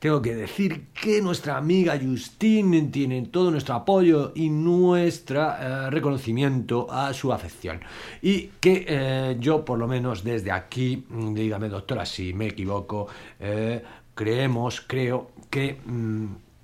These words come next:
eh, nuestra amiga efectivamente se está volviendo transparente. Se está volviendo transparente. Eh, esto, como digo, eh, ya para terminar por mi parte, al menos,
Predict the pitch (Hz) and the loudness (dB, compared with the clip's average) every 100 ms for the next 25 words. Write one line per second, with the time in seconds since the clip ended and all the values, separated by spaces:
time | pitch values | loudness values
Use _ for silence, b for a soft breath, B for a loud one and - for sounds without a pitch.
0 | - - - - - 123 117 117 117 117 | -20 -20 -14 -12 -6 -4 -2 -2 -2 -2
1 | 117 123 - 127 147 143 127 127 - 151 | 0 0 2 2 6 6 4 0 2 2
2 | 147 131 113 151 143 123 123 123 156 180 | 2 0 0 4 4 4 0 2 6 6
3 | 143 120 92 - 76 80 78 76 76 71 | 4 0 -6 -6 -6 -8 -10 -14 -14 -16
4 | B B B - 98 127 123 110 139 117 | B B B -10 -2 0 0 2 0 0
5 | - - - - - - - B B B | -6 -10 -12 -12 -14 -18 -20 B B B
6 | - 101 104 101 98 101 101 101 101 - | -8 -6 -6 -6 -6 -8 -6 -8 -10 -12
7 | _ _ - 151 147 - 156 147 - 123 | _ _ 0 0 0 2 2 2 -4 -6
8 | 117 135 151 170 170 - 113 113 110 107 | -2 2 4 4 2 -2 -6 -4 -2 -2
9 | 107 92 117 113 - 98 98 90 101 101 | -6 -6 -6 -6 -6 -6 -6 -6 -8 -6
10 | 110 101 95 95 147 147 143 131 110 160 | -6 -4 -6 -2 0 0 0 -2 0 2
11 | 160 170 170 | 4 4 2